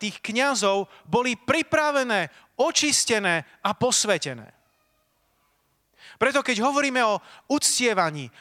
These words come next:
o chvále, tak to na prvom mieste nie je nejaká technika.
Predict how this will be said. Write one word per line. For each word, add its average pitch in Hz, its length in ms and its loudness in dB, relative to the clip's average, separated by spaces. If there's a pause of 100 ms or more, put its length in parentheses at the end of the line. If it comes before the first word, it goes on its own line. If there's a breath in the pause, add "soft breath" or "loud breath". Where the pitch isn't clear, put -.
o 208 100 2
chvále, 220 540 0 (240 loud breath)
tak 226 180 0
to 226 140 -2
na 269 160 2
prvom 269 240 0
mieste 254 320 -2
nie 240 240 0
je 294 240 0
nejaká 285 320 0
technika. 269 720 -2